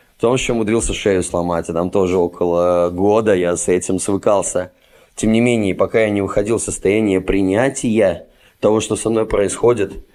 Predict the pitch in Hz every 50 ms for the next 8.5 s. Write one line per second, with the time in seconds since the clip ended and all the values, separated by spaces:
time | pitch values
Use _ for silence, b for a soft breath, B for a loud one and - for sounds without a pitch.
0 | b b b b b - 113 110 - 139 131 117 113 107 104 101 92 107 117 113
1 | 113 113 110 - - - 85 90 107 107 104 101 101 101 107 110 110 110 110 113
2 | 117 123 120 123 127 131 131 123 131 117 110 101 101 110 107 113 113 110 107 -
3 | - 104 107 110 104 - - 95 92 92 90 98 110 127 131 131 127 120 113 107
4 | 95 90 85 b b b b b b b b 92 92 95 98 101 104 104 B B
5 | B B B - - 131 127 131 123 110 104 - 101 101 98 - - 104 104 104
6 | 107 101 92 80 80 82 92 110 117 113 113 - - 151 143 131 107 110 - 110
7 | 98 90 95 92 - - 107 110 120 - - 110 92 - - 104 101 - - 98
8 | 98 92 - 90 92 87 87 85 82 80